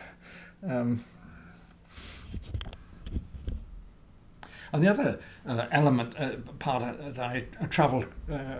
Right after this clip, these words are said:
well, I say quite a lot, a, a lot to, was, uh, in to the Himalayas, and, and, and that, uh,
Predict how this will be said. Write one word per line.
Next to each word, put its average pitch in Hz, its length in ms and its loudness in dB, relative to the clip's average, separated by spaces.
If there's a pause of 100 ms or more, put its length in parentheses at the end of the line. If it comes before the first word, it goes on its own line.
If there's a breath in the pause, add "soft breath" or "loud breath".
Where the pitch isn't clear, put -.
well, 110 300 -2 (180)
I - 80 -4
say 127 180 -2
quite 156 300 6
a 110 60 2
lot, 101 200 -4
a, 123 140 -4 (200)
a 143 120 -4
lot - 320 0
to, 104 140 -4
was, 127 640 -2
uh, 127 260 -2 (420 loud breath)
in 151 460 4
to 156 140 2
the 147 100 6
Himalayas, 170 680 8
and, 127 180 -4
and, 135 260 -4
and 135 220 -2
that, 156 320 2 (720 loud breath)
uh, 113 320 0